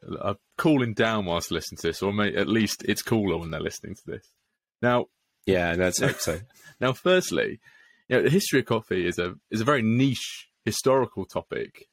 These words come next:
Speaker 1: Uh, and I wanted to ask you, how did you initially get interested in the history of coffee?
Speaker 2: Yeah, well, it's, um, two elements to the story there, uh, but the, the key one is that I'm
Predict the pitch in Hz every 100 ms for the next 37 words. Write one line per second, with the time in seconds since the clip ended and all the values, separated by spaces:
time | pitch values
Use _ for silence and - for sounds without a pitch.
0 | - 104 104 - 107 151 185 - 120 127
1 | 127 - 107 151 175 139 127 117 110 -
2 | 104 98 104 107 92 - 67 65 _ _
3 | _ _ 87 85 76 92 85 - - -
4 | - - _ _ _ _ _ _ _ _
5 | _ _ _ _ _ _ _ - - -
6 | - _ _ - 151 127 135 143 143 143
7 | - - - 135 131 131 131 127 - _
8 | _ _ _ _ _ - _ - 160 123
9 | 123 110 - 101 101 - 113 104 90 82
10 | 82 76 - 104 104 101 95 110 107 101
11 | - 98 92 - 139 123 104 90 - 92
12 | - 95 101 92